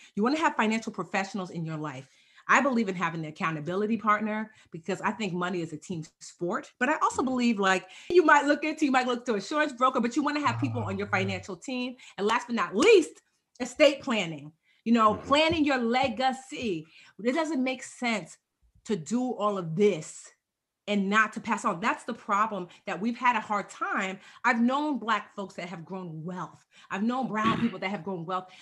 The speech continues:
Speaker 1: but sometimes the passing on is what we have a hard time with, the passing on of knowledge, the passing on of wealth, you
Speaker 2: Yes.
Speaker 1: know, from one generation to the next. That, that's your ten components. Like, here's the thing about financial freedom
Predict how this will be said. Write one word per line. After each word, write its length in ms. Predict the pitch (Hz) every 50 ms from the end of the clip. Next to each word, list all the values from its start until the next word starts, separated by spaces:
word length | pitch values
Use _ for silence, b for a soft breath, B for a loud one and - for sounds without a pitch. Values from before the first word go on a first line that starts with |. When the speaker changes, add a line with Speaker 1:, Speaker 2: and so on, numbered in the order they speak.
| B B B
Speaker 1:
but 260 | 208 214 185 170 b b b b
sometimes 440 | b - 269 277 233 311 294 247 -
the 80 | 208 -
passing 480 | - 220 220 214 - - 202 185 180
on 240 | 190 202 214 214 196
is 80 | 175 202
what 100 | 180 175
we 60 | 180
have 240 | 165 190 175 165 165
a 40 |
hard 220 | 160 - 175 165 -
time 220 | - 220 214 202
with, 100 | 180 160
the 80 | - 151
passing 380 | - 202 180 175 - 185 175
on 160 | 170 175 165 156
of 100 | 143 156
knowledge, 540 | 160 165 170 180 190 226 247 285 302 311 - - b b b b b
the 40 | 165
passing 400 | 165 208 185 190 - 196 185 170
on 140 | 175 165
of 100 | 156 151 151
wealth, 500 | 160 156 175 180 196 226 269 330 - - _ b b b b b
you 100 | - 220
Speaker 2:
Yes. 240 | 208 202 196 196 220
Speaker 1:
know, 100 | 233 226 - _ _ _ _ _ _ _ _ -
from 160 | - 196 185 180
one 180 | 196 208 214
generation 340 | 208 202 190 185 190 - 214 202
to 60 | 208
the 60 | 180
next. 200 | 190 180 175 - B B B B
That, 260 | 165 240 403 - -
that's 280 | 262 285 330 - - 403
your 80 | 320 -
ten 240 | - 302 262 269
components. 480 | 254 247 233 - 247 247 220 175 156 - B B B B
Like, 160 | B 226 220 - _
here's 180 | - 359 453 -
the 80 | 427
thing 240 | 269 240 277 262 247
about 400 | 214 190 190 180 170 165 165 -
financial 460 | - 202 196 196 196 190 - - 175
freedom 500 | 165 - - 196 180 151 147 143 - 151